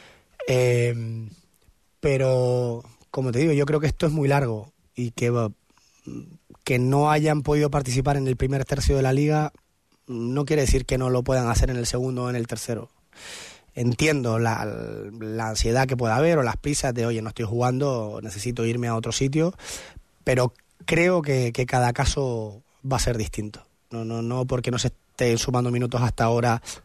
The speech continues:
se tenga que salir o, no sé si me estoy explicando, creo que, que cada caso va a ser diferente y va, va a llevar análisis por parte del club.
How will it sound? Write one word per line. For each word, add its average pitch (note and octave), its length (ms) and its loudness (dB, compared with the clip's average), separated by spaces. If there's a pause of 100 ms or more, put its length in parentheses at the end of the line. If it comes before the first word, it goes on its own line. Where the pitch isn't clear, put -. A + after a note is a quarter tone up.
se - 180 -2
tenga A#2+ 240 2
que G#2+ 100 -2
salir B2+ 540 2
o, A2 500 -2 (380)
no A#2 120 -6
sé - 100 -4
si A#2 100 -2
me A2 80 -2
estoy A2+ 160 -4
explicando, A2 400 -2
creo A2+ 160 0
que, A2 300 -2
que G#2+ 160 0
cada A2 240 2
caso B2+ 260 0
va A#2 80 4
a G#2+ 40 0
ser B2 140 0
diferente A2+ 600 -2
y G#2 140 -2
va, A#2 300 2
va A2+ 180 0
a A2+ 40 4
llevar A2 220 2
análisis G#2+ 420 2
por G#2+ 160 -6
parte G#2 280 -4
del G2 140 -2
club. - 200 -6